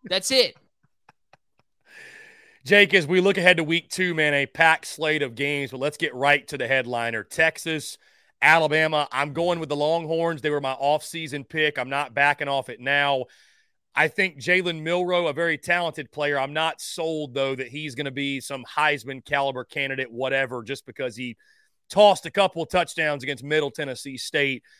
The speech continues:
Speaker 2: Am I not giving enough credit to the performance, or, or how do you see this game shaking out? Do you think the Longhorns, is Texas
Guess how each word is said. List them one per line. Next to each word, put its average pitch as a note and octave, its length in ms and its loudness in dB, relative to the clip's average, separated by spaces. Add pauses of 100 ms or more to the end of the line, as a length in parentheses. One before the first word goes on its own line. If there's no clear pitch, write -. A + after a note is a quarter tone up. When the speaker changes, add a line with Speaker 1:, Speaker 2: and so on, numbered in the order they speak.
(260)
Speaker 2:
Am D#3+ 120 4
I F3 60 2
not G3 220 4
giving G3 260 2
enough F#3 220 2
credit G3 280 4
to E3+ 40 -12
the E3 100 -8
performance, G3+ 640 -2
or, C#3+ 240 -2
or C#3 280 -2
how G#3 160 4
do G3 80 2
you F3+ 140 -6
see F3+ 240 -8
this E3 200 -4
game C#3+ 300 -4
shaking D3 340 -4
out? C#3 180 2
Do B2+ 60 -10
you D#3+ 140 -6
think E3+ 200 -4
the C#3+ 80 -6
Longhorns, D3+ 580 2
is C#3 120 -6
Texas G3+ 640 0